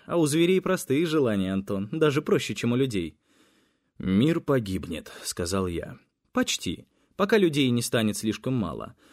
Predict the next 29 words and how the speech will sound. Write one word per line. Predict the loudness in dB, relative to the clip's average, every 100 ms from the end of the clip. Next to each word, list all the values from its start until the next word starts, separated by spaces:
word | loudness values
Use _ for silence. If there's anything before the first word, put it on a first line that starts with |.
| _
пока | -2 2 2
выжившие | 2 2 0 0 2 2 2
не | 2 2
научатся | 4 2 2 -2 -4 0
владеть | 2 2 0
новой | 0 0 0
силой, | -2 -4 -6 -6 -4
пока | -2 0 0 0
гомеостаз | -2 0 2 2 -2 -6 -6 -6 -4
не | 0
восстановится | 0 0 -2 -2 -4 -8 -10 -12 _ -10 0
и | 2
люди | 4 4
не | 2
потеряют | 2 0 2 2 2
магический | -2 -2 -4 -6 -8 -6
дар. | -6 -8 -16 _ _ -20 -20 -4
Но | 0
среди | 2 2 2 2
них | 2 2
появятся | 2 2 4 2 0 2
новые | 4 4 4 2
иные, | 0 0 2 0 -2 -6 -4
по | 0
нашим | 0 0 0
меркам | 2 2 0 -2 0
примитивные | 2 2 2 2 4 2
и |
слабые, | 0 2 2 2 0